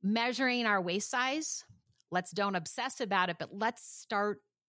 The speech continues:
focusing on insulin resistance and watch your waist size drop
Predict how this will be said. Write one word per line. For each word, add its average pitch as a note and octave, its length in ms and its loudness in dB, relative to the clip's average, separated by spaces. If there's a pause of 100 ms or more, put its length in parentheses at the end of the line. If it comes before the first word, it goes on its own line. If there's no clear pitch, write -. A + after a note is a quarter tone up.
(160)
focusing G3 500 -2
on D#3+ 240 -2
insulin A#3+ 380 0
resistance D#3 720 -4 (460)
and G#3+ 240 -2
watch A3 440 -2 (100)
your G3 160 0
waist F#3+ 300 -2
size E3+ 280 -4
drop E3 380 0